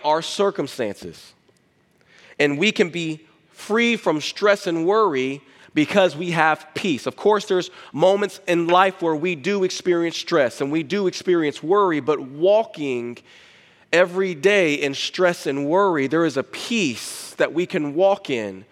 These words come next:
and re-, eh, to replace that, to replace that fear with peace. And because we have peace with God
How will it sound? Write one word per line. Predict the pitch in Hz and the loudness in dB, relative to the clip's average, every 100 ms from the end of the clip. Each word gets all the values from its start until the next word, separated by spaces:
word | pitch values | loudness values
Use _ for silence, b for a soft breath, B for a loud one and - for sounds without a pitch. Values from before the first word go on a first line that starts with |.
| b b b b b b _ _ | b b b b b b _ _
and | 151 143 | 2 4
re-, | 147 147 | 0 2
eh, | 160 - - - | -2 -2 -16 -6
to | - | 0
replace | 151 135 - 214 196 135 - - - b b b b b | 0 0 0 0 0 -2 -8 -14 -18 b b b b b
that, | 120 143 123 | 0 2 2
to | 139 | -2
replace | 143 - 202 190 | -4 2 2 2
that | 185 156 | 0 0
fear | - 202 175 | -4 -2 0
with | 127 127 | 0 -6
peace. | - 147 101 - - B B B B | -6 -6 -6 -10 -20 B B B B
And | 147 147 | 2 2
because | 135 175 - 233 247 226 | 0 -4 0 2 4 2
we | 180 214 | 0 0
have | 202 196 - | 0 0 -2
peace | - 220 - | -4 -6 -2
with | 196 196 | -2 0
God | 190 202 151 113 117 | 2 4 4 2 -2